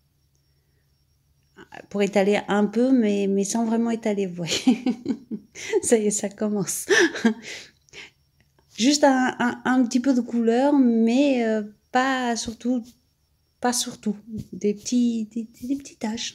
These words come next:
<laughs>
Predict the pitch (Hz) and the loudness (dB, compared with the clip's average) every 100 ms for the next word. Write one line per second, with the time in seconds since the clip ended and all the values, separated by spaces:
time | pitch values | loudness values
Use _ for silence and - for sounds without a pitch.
0 | - 277 - 277 - 330 - 349 - - | 4 4 6 2 2 0 0 -6 -6 -14
1 | _ _ _ _ _ _ _ _ - 349 | _ _ _ _ _ _ _ _ -4 -4
2 | - 392 349 - - - _ - 233 269 | 4 6 6 0 -14 -16 _ -2 2 2
3 | - - - - _ _ _ _ _ _ | 2 -2 -6 -8 _ _ _ _ _ _